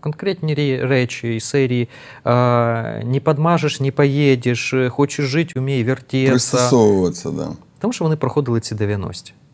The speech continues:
Speaker 1: Їх батьки ще доволі вітряні, а, молоді, це нар-, умовно кажучи, двадцять років народили. А, вони ще своє життя будують, вони вже кар'єру будують, вони вже народилися в роки, а, м, вони вже па-,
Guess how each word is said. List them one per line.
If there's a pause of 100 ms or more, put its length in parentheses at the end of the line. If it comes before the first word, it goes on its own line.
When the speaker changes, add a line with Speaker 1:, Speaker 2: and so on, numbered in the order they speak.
(500)
Speaker 1:
Їх
батьки (460)
ще
доволі
вітряні, (280)
а,
молоді,
це
нар-, (260)
умовно
кажучи,
двадцять
років (160)
народили. (480)
А,
вони
ще
своє
життя
будують,
вони
вже
кар'єру
будують,
вони
вже
народилися
в
роки, (360)
а,
м,
вони
вже
па-,